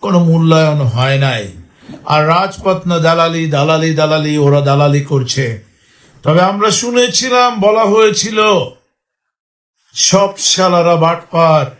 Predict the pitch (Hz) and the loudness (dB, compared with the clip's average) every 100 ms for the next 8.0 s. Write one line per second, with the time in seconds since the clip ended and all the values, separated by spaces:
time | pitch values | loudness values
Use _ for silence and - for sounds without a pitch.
0 | _ _ _ - 139 170 165 165 160 147 | _ _ _ -6 -2 0 0 0 2 2
1 | 151 139 156 160 156 151 156 143 139 _ | 0 -2 -4 -2 0 2 2 2 -4 _
2 | - - - 226 196 240 226 175 220 233 | -20 -20 -6 -4 -2 -2 -2 -4 -2 0
3 | 233 233 226 226 220 226 185 226 220 214 | 2 2 0 -2 -4 -6 -2 2 2 2
4 | 196 - _ 175 202 202 240 233 226 220 | -2 -8 _ -6 -4 -4 -4 -2 0 -2
5 | 196 - _ _ _ _ _ - - - | -4 -8 _ _ _ _ _ -10 -4 0
6 | 240 240 240 226 - _ 240 208 180 185 | 2 2 0 -4 -16 _ 0 0 0 -2
7 | 226 220 208 190 202 - 190 180 139 | 0 0 2 2 0 0 0 -2 -4